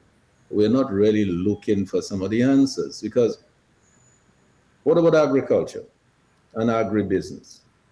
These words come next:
and horticulture and fruits and legumes and vegetables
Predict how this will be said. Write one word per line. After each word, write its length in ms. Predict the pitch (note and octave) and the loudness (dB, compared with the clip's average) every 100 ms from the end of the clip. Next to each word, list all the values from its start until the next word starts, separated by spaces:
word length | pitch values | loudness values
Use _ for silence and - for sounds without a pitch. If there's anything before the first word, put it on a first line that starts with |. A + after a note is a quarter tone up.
| - | -2
and 260 | B2+ A#2+ | 0 0
horticulture 1080 | G2+ - B2 A#2+ - G#2 - F2 D#2 - - _ _ _ _ - | -2 -4 -2 0 -2 -6 -4 -4 -4 -10 -16 _ _ _ _ -6
and 280 | A#2+ B2 A#2 | -2 -2 -2
fruits 600 | - D#3 C3 - - - | -6 0 0 -2 -16 -12
and 180 | A2+ G#2+ | -6 -2
legumes 720 | G#2+ G2+ E2+ C#3 C3+ G2+ F2+ | 0 -2 0 2 2 0 -2
and 260 | G#2 G#2+ F2+ | -2 -2 -2
vegetables 800 | G2 B2+ B2 B2+ A2 G2+ E2+ - | 0 0 0 -2 -2 -2 -6 -12